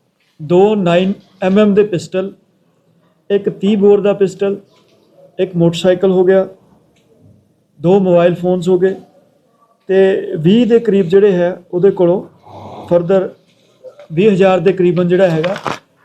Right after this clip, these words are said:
ਪੈਸੇ ਰਿਕਵਰ ਹੋਏ ਨੇ। ਅਹ, ਬਲਬੀਰ ਕੁਮ-, ਅਹ, ਬਲਬੀਰ ਸਿੰਘ ਦੀ ਜਿਹੜੀ ਪ੍ਰੀਲਿਮਿਨਰੀ ਇਨਵੈ-, ਅਹ, ਇੰਟਰੋਗੇਸ਼ਨ ਹੋਈ ਆ ਉਹਦੇ ਵਿੱਚ ਇਹ ਗੱਲ ਸਾਹਮਣੇ ਆਈ ਹੈ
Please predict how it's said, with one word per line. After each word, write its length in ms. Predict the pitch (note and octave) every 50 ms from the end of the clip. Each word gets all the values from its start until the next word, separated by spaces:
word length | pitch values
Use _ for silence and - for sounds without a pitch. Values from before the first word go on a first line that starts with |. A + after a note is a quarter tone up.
| _ _ _ -
ਪੈਸੇ 380 | F3 E3 E3 E3 G3 A#3 B3+ - - _ _ _ _ _ _ _ _ _ _ -
ਰਿਕਵਰ 320 | E3+ E3+ G3 G3 F#3 F3+
ਹੋਏ 220 | D#3 D3+ D3 C#3 B2+
ਨੇ। 120 | B2 C3 - - _ _ _ _ _ _ _ _ _ _ _ _ _ _ _ _ _ _ _ _ _ _ _ _ _ _ _ _ _ _ _ _ _ _ _ -
ਅਹ, 180 | D#3 E3+ E3+ E3+
ਬਲਬੀਰ 500 | D#3 E3 E3+ D#3+ D3 F3 F#3+ G#3 G3+ G3+ - -
ਕੁਮ-, 300 | G3+ F#3+ F#3+ F#3 - F#3
ਅਹ, 40 | F3
ਬਲਬੀਰ 360 | D#3 E3+ E3+ D#3+ F3+ F#3+ G3
ਸਿੰਘ 240 | F3+ - G3+ G3+ G3+
ਦੀ 60 | G#3
ਜਿਹੜੀ 180 | G3 G3+ G#3 G#3
ਪ੍ਰੀਲਿਮਿਨਰੀ 580 | G3+ - F3+ G#3 A3 A3 A3 G#3 G#3+ G#3 G3+
ਇਨਵੈ-, 220 | G3 F#3 F3+ F3+ F3+
ਅਹ, 280 | - F3+ F3 F3 F3+
ਇੰਟਰੋਗੇਸ਼ਨ 680 | F3 D3+ F#3 F3 F3+ F#3 F3+ F#3+ F3+ D#3+ - - F#3+
ਹੋਈ 140 | F#3+ F#3 F#3+
ਆ 80 | G3 F#3+
ਉਹਦੇ 280 | F#3+ F#3 F3+ G#3+ G#3+
ਵਿੱਚ 240 | G#3 G#3 - - -
ਇਹ 320 | G3 F#3+ F#3+ - G3+ F#3 F3
ਗੱਲ 160 | G3 F#3 F3+
ਸਾਹਮਣੇ 360 | F#3 F3 F3 F3+ G3+ G#3+ G#3+
ਆਈ 240 | G3+ F#3+ F#3 F#3 F#3
ਹੈ 100 | F#3+